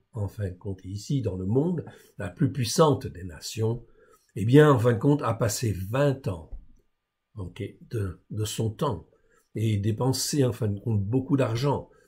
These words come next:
mais aussi perdu beaucoup d'hommes, et cetera, pour combattre, combattre le mal, combattre le terrorisme, combattre l'islamique, l'islam dur, et cetera.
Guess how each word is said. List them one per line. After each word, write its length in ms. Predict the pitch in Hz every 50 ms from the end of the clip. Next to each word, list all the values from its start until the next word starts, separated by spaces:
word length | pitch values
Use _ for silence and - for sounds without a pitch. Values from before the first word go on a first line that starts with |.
| _ -
mais 180 | 107 113 107 110
aussi 340 | 113 107 - - - 104 104
perdu 380 | - 139 117 107 95 92 98
beaucoup 340 | 95 92 92 104 104 - 123
d'hommes, 420 | 104 120 120 107 87 80 - - - - _ _ _ _ _ _ _ _ _ _
et 180 | - - 101 -
cetera, 500 | - 104 - - 95 90 95 92 104 - - _ _ _
pour 200 | 147 - - -
combattre, 800 | - 185 165 123 107 - - - - - - - - _ _ _ _ _ _ _ _ _ _ _ _
combattre 480 | - 127 123 117 131 139 135 - - 113
le 100 | 107 101
mal, 500 | 101 120 120 107 92 80 - - _ _ _ _ _ _
combattre 480 | - 104 104 101 107 - - - - 98
le 160 | 92 92 92
terrorisme, 800 | - 120 104 101 98 92 92 101 92 - - - 92 71 73 - _ _ _ _ _ _ _
combattre 480 | - 113 113 117 127 131 - - 120 104
l'islamique, 640 | 113 135 - - - 135 117 117 131 139 131 - - -
l'islam 560 | 120 104 - - - 123 117 101 95 92 90 87
dur, 580 | 113 147 147 123 98 76 65 - - _ _ _ _ _ _ _ _ _ _ -
et 160 | 123 110 101
cetera. 520 | - 101 87 - - - - - - -